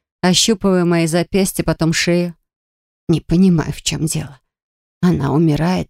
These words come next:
Эрлорд». «В ней нет магии», произнес девичий голос, кажется, одной из целительниц,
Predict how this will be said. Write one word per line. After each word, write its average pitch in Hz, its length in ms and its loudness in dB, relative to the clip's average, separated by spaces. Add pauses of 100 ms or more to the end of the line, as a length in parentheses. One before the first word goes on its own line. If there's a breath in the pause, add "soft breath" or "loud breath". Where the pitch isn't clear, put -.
Эрлорд». 165 580 -4 (760)
«В 262 100 2
ней 285 300 4
нет 285 260 2
магии», 269 640 0 (440)
произнес 208 520 2
девичий 202 400 0
голос, 175 340 0
кажется, 185 380 -2
одной 185 200 0
из - 60 -2
целительниц, 160 760 -4